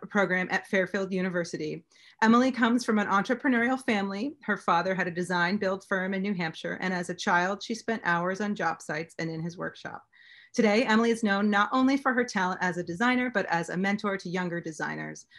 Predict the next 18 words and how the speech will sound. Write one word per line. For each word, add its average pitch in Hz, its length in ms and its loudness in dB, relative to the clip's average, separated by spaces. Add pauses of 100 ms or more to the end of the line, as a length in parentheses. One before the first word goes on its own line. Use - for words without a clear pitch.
(140)
Fostering 220 420 6
emerging 202 360 2
talent 185 400 -2 (220)
is 185 140 -2
important 226 440 0
to 226 80 -2
her, 208 380 0 (240)
as 196 320 4
is 202 140 -2
giving 196 280 0
back 165 260 2
to 196 80 -4
the 180 60 -2
community 165 640 -4 (200)
that 180 160 -2
nurtured 156 420 -6
her. 135 340 -10 (300)
Congratulations, 185 1200 0